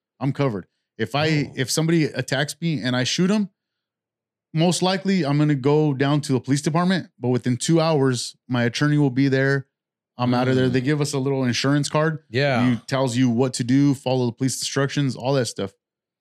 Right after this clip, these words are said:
Speaker 2: Dude, that's sick, man. I think a lot of people need to be aware of that.
Speaker 1: Oh, dude, you, you
Speaker 2: How
Speaker 1: need to.
Speaker 2: important isn't that, you know?
Speaker 1: Ver-, nowadays, very important. You could be
Speaker 2: Uh-huh.
Speaker 1: sitting there downtown eating lunch.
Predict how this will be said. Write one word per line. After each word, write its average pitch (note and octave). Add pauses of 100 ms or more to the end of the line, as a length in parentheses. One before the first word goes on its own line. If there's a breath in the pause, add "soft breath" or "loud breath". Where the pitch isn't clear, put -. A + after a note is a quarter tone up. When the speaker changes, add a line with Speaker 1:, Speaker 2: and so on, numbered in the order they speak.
(160)
Speaker 2:
Dude, F3
that's D#3
sick, D#3+
man. C#3
I C#3
think G3
a -
lot E3+
of F3
people E3+
need C#3+
to B2
be A#2
aware G#2
of B2
that. G2
Speaker 1:
Oh, D3+
dude, A#2+ (140)
you, B2+
you A2+
Speaker 2:
How F3+
Speaker 1:
need G#3
to. E3
Speaker 2:
important D#3+
isn't F3
that, A2+
you C3+
know? B2+
Speaker 1:
Ver-, C3+
nowadays, F#3
very D#3
important. A2+
You B2+
could E3+
be F3+
Speaker 2:
Uh-huh. A2+
Speaker 1:
sitting F3+
there F3
downtown D#3+
eating D3+
lunch. F#3